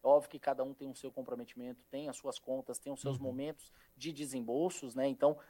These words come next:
Speaker 1: não é, ah, um pacote pra que, é, seja aplicado, é, de uma forma geral. A gente vai ver vendas antecipadas, né? A gente deve tá fazendo algumas vendas com os nossos produtores, né, pra uma safra nova, tá?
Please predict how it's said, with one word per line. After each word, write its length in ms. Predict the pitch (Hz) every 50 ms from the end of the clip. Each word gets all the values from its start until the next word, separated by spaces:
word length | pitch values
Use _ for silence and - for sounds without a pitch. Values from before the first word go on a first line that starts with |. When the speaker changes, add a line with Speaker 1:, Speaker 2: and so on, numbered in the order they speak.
| - _ _
Speaker 1:
não 260 | - 175 185 165 139
é, 220 | 135 135 135 135 - _ _ _ _ -
ah, 240 | 131 135 131 - -
um 140 | 139 139 135
pacote 500 | - 147 135 - - 131 135 135 135 -
pra 200 | - 135 127 123
que, 320 | - - - 131 127 123 - _ _ _ -
é, 280 | - 123 123 117 -
seja 300 | - - 135 131 120 135
aplicado, 580 | 120 - 135 - - 127 120 120 120 120 123 120 - _ _ _ _ _
é, 340 | - 120 123 123 123 123 117
de 60 | 123
uma 140 | 127 131 123
forma 300 | - - 139 127 127 127
geral. 460 | 123 135 131 127 123 117 113 107 110
A 160 | 110 107 107
gente 280 | - 113 120 - - 120 104 - -
vai 300 | - 113 120 131 156 151
ver 320 | - 131 131 135 135 123 - -
vendas 400 | 120 120 131 131 127 120 113 120
antecipadas, 920 | 117 - - 113 - - - - - 113 117 127 135 143 143 143 123 110
né? 120 | 117 117
A 40 | 117
gente 280 | 107 117 123 - - 107
deve 400 | 104 - 120 131 147 147 139 131
tá 180 | - 131 127
fazendo 500 | 127 - - 120 110 120 120 120 117 117 - - - _ _ _
algumas 420 | - 117 120 117 123 127 123 110 104
vendas 420 | 110 117 127 139 139 127 110 -
com 140 | - - 120
os 60 | 117 113
nossos 220 | 120 117 - -
produtores, 720 | - - 117 113 113 110 - - 120 131 147 143 131 110
né, 100 | 113 117
pra 160 | 117 - 120 117
uma 160 | 117 113 110
safra 400 | - - 117 110 - - 113 107
nova, 540 | 107 113 123 139 151 151 143 147 147 147 - - _ _ _ _ _
tá? 260 | - 113 117 127 143